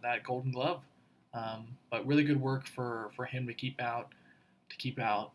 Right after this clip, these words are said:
uh, Mo Salah and, and Sadio Mane, and just do a really good job, um, against Liverpool.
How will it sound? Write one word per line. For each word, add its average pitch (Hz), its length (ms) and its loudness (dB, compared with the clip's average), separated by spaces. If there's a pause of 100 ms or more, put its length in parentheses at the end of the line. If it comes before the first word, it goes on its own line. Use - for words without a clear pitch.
(160)
uh, 104 280 -8 (100)
Mo 107 140 -10
Salah 139 760 4
and, 107 360 -6
and - 100 -12
Sadio 113 340 -4
Mane, 120 440 -2
and 110 100 -8
just 117 140 -10
do 120 100 -6
a 117 60 -2
really 120 280 -2
good 117 220 -4
job, 120 460 0 (320)
um, 117 260 -10 (380)
against 120 260 -6
Liverpool. 127 400 -2